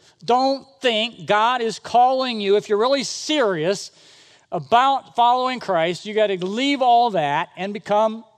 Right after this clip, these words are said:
and go into ministry. That's not what this passage is saying. This passage is saying, right where you are as a minister, follow Jesus.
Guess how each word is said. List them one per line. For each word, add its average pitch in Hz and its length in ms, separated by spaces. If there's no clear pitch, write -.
and 214 320
go 220 140
into 247 100
ministry. 262 420
That's 240 180
not 233 220
what 233 120
this 202 100
passage 185 400
is 156 80
saying. 226 220
This 160 140
passage 180 440
is 151 100
saying, 160 380
right 170 240
where 170 180
you 170 300
are 143 600
as 190 240
a 175 100
minister, 143 760
follow 120 320
Jesus. 98 540